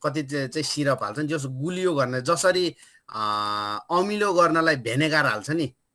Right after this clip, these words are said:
भेनेगार हाल्छ, त्यसलाई के भनिन्छ कोरियन भाषामा? भेनेगारलाई चाहिँ सिक्छो भनिन्छ, होइन? सिक्छो हालिन्छ। जसरी अमिलो गर्नलाई चाहिँ भेनेगार हालिन्छ, गुलियो गर्नलाई चाहिँ सिरप हालिन्छ, त्यसरी बुझ्नु होला, होइन? अनि त्यसपछि, अ, मासिदा, अनि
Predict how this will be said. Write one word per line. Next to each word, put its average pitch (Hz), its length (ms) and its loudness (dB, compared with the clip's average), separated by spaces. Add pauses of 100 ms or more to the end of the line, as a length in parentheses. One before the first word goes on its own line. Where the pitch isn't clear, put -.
(180)
भेनेगार 143 320 2
हाल्छ, 107 200 0
त्यसलाई 151 340 0
के 139 140 -4
भनिन्छ 135 300 0
कोरियन 117 320 -4
भाषामा? 104 280 -8
भेनेगारलाई 143 480 0
चाहिँ 143 100 -2
सिक्छो - 460 -4
भनिन्छ, 104 320 -6
होइन? 202 160 -6
सिक्छो - 460 -6
हालिन्छ। 113 340 -6
जसरी 160 500 -4 (320)
अमिलो 175 320 2
गर्नलाई 143 440 2
चाहिँ - 440 -6
भेनेगार 135 420 0
हालिन्छ, 123 420 -2 (340)
गुलियो 175 400 -2
गर्नलाई 127 460 0
चाहिँ 202 180 -8
सिरप 143 420 0
हालिन्छ, 104 320 -12
त्यसरी 123 380 -6
बुझ्नु 104 320 -16
होला, 98 200 -12
होइन? 156 200 -6 (440)
अनि 123 320 2
त्यसपछि, 143 500 -2 (280)
अ, - 80 -10 (560)
मासिदा, 110 800 -2 (260)
अनि 131 260 -2